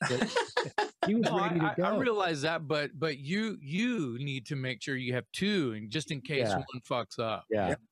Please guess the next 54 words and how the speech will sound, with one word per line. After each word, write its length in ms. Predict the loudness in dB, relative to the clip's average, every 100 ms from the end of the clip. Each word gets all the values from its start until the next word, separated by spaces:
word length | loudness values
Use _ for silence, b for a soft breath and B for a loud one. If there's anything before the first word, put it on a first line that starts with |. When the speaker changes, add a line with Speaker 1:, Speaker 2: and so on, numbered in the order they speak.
| _ _ _ -2
Speaker 1:
No, 140 | 0
I, 200 | 2 -2 -2
I'm 240 | 0 0
a, 120 | 0 -2
I'm, 400 | -2 -2 -4 -6
I've 200 | -4 -4
gotten 280 | -2 -2 -2
pretty 260 | -2 -2 0
good 180 | 0
about 300 | 0 0 0
that 120 | 0 2
over 140 | 2
the 80 | 0
years. 200 | 0 2
And 120 | 2
th-, 100 | 0
and 120 | 2 0
this 120 | 2
was 160 | 0 0
recently, 640 | 2 2 2 0 2 2
so 160 | 2 0
this 220 | 0 0
is 120 | -2
all 180 | 0 -2
totally 420 | -2 0 2 2
on 180 | 0 0
me. 160 | 2 2
This 160 | 2
is 100 | -2
my 220 | -2 0 0
bad. 320 | 2 2 2
I'm, 160 | 2 0
I'm, 200 | 0 0
I 140 | 0 0
have 160 | 0
no 180 | 2 2
shame 400 | 0 0 2 2 2
in 140 | -2 -6 -8
jumping 320 | -2 0 2
in 80 | 0
front 240 | 0 -2
of 80 | 0
somebody 260 | 0 0 2
and 60 |
go, 80 | 2
"Wait, 140 | 2 2
wait, 240 | 0 -2
hey, 200 | -2 0
man. 380 | 2 2 2 0 b b b b b _
Hey, 120 | 0
Speaker 2:
Yeah. 120 | 2
Speaker 1:
dude, 120 | 2 0
no 140 | 0 0
disrespect." 680 | 0 0 -2 0 -2 -2